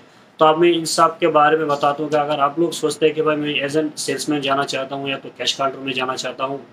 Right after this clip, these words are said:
Gulf country में, ठीक है, ये Gulf country ले, all Gulf country में, चाहे, चाहे Lulu market में, ठीक है। और ये job के मैं बता दूँ कि ये Lulu market में होने वाला है ये interview। और interview जो है कि आपको मैं बता दूंगा इंशाअल्लाह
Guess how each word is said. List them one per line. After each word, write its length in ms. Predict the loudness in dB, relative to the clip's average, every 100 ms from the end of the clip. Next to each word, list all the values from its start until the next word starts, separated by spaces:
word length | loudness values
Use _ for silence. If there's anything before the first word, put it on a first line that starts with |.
| 2
Gulf 200 | 2 2
country 280 | -2 0 -4
में, 140 | -6
ठीक 180 | -4 -2
है, 160 | -2 -4
ये 80 |
Gulf 220 | 0 0 0
country 260 | -2 -4
ले, 140 | -6 -2
all 280 | 0 0
Gulf 160 | 0 -4
country 280 | -6 -8 -4
में, 200 | -2 -4 -8 _ _ 0
चाहे, 140 | 2
चाहे 200 | 4 0
Lulu 260 | 2 2 4
market 380 | 2 2 -2
में, 120 | -2 -8
ठीक 200 | -6 -6
है। 100 | -8 -12 -20 _ -2
और 140 | 0 2
ये 100 | 2
job 300 | 4 4 4
के 80 | 2
मैं 160 | 0 2
बता 280 | 2 2 0
दूँ 140 | 0
कि 100 | -4
ये 260 | -4 -4 -6 -4
Lulu 200 | -2 0
market 380 | 0 -2 -2 -2
में 160 | -2
होने 240 | -4 -6 -2
वाला 260 | 0 0
है 160 | -2 -4 -8
ये 120 | -6 -4
interview। 580 | -4 -2 -4 -2 -2 -2 -8 -20 -2
और 160 | 0 2
interview 480 | 0 0 -2 0 -2
जो 200 | 0 2
है 60 | 2
कि 80 | 2
आपको 260 | 2 0
मैं 180 | -2 0
बता 260 | -2 2 2
दूंगा 280 | 2 -4 -4
इंशाअल्लाह 640 | -2 0 0 0 0 -2